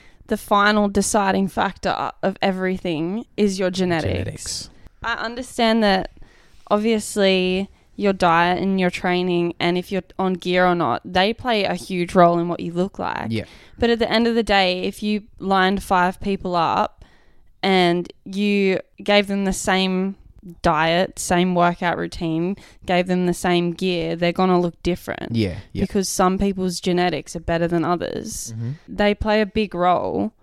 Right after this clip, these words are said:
Speaker 1: but there is obviously the other factors that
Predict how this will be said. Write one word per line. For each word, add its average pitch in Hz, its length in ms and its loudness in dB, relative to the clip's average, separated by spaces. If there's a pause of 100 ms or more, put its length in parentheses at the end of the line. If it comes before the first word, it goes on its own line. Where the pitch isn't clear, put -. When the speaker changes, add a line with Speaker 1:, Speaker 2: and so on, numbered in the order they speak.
(160)
Speaker 1:
but 190 220 4
there 202 220 6
is 190 340 2
obviously 180 540 0
the - 120 -2
other 175 200 -2
factors 170 540 -6
that - 260 -6